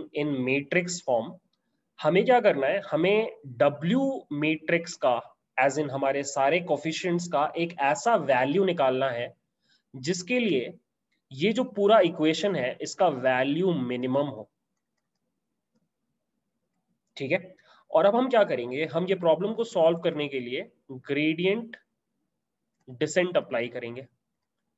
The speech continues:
Gradient descent में आप क्या करोगे, आप जो आपका W matrix है, उसको कुछ भी values से initialize कर लोगे,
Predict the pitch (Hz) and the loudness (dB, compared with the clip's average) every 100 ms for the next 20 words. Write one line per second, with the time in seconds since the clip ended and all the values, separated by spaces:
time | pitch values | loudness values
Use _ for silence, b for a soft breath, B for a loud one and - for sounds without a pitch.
0 | _ _ _ _ 127 160 208 254 233 240 | _ _ _ _ -4 -2 0 0 0 0
1 | 240 240 247 240 196 190 143 123 135 170 | -2 0 -2 4 4 4 0 0 -4 -4
2 | 143 147 202 - - _ _ 120 175 180 | 0 0 0 -4 -20 _ _ -4 0 0
3 | - 185 170 139 139 202 202 143 139 143 | 2 0 2 0 0 -4 0 -2 -2 -4
4 | 139 127 151 _ _ _ _ _ _ _ | -4 -6 -6 _ _ _ _ _ _ _
5 | _ _ _ _ 190 196 - 233 240 233 | _ _ _ _ 0 0 0 4 6 4
6 | - - 254 - 202 269 220 151 147 170 | 0 -6 -6 -4 0 4 6 4 4 0
7 | 175 202 156 135 143 139 135 135 131 120 | 0 0 0 -2 -2 0 0 -2 -8 -8
8 | 117 131 | -8 -12